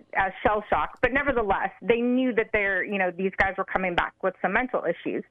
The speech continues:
Um, and they started noticing that those guys were recovering faster. They were getting back to normal, uh, a little quicker. So, uh, fast forward after World War Two, our military started catching on and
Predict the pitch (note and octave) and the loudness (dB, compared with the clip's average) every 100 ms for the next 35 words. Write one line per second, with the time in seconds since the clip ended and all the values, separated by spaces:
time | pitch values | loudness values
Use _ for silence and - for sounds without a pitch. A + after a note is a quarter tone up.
0 | _ - - - - - A#3+ A#3+ A#3+ C4+ | _ -20 -18 -16 -6 2 2 2 2 2
1 | C#4 D#4 D4+ C4+ C4+ C#4+ C#4+ B3 G3 A3 | 2 0 0 0 0 0 0 0 0 -2
2 | C#4 E4+ E4+ C4+ B3+ A#3 G#3+ G#3+ - A#3 | 0 0 0 0 0 2 0 -2 -2 0
3 | E4 C#4+ F3+ D#3 - E3+ B2 F3 F#3+ G3 | 0 0 -2 -4 -4 -2 -2 0 0 2
4 | G3+ G#3 G#3 G#3 G3+ _ A3 F#3+ F#3 F3+ | 0 0 -2 -2 -4 _ -2 0 0 2
5 | F#3 G#3 A3 D3+ D3+ G3+ - F#3 F3 - | 2 0 0 -2 -2 -4 0 0 0 0
6 | F3+ F#3 F3+ - F#3 D#3+ G2+ - - - | 0 0 -2 -2 -2 0 -2 -6 -18 -16
7 | - - - - D4 C#4 C4+ C4 B3+ - | -14 -16 -16 -8 -2 0 2 0 0 -2
8 | - A3 G#3+ A3 B3+ A#3+ - F#4+ F4+ C4 | -2 -2 -2 -2 -4 -4 -2 0 2 0
9 | A3+ - A#3 A3 G#3+ G3+ G3+ G3 - - | -2 -2 -2 0 -2 0 -2 -2 -6 -4
10 | C#4 C#4+ B3 - - B3+ F4+ E4+ A#3 F#3+ | -2 0 0 -2 -2 0 0 0 0 0
11 | F3 F3+ - D#3 C3+ C#3+ F#3+ A3+ G#3+ G#3 | 0 0 0 0 0 -2 0 0 0 -2
12 | - G#3+ G#3 - G3+ F3+ F#3 F#3 - G3 | -2 -2 -2 -2 0 2 0 -2 -4 -4